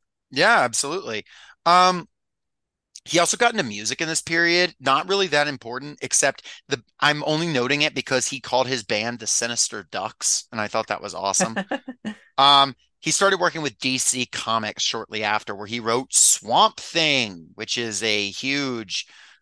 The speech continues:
Speaker 1: deal, um, and helped launch the career of noted artists such as Neil Gaiman, um, or Gaiman, I never know, Neil Gaimer, Neil Gaiman, I don't know,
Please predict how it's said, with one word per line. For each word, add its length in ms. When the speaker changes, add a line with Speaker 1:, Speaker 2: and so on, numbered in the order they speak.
Speaker 1:
deal, 440
um, 280
and 160
helped 260
launch 340
the 100
career 420
of 200
noted 440
artists 360
such 180
as 380
Neil 420
Gaiman, 600
um, 540
or 100
Gaiman, 540
I 60
never 180
know, 240
Neil 300
Gaimer, 460
Neil 240
Gaiman, 720
I 80
don't 160
know, 180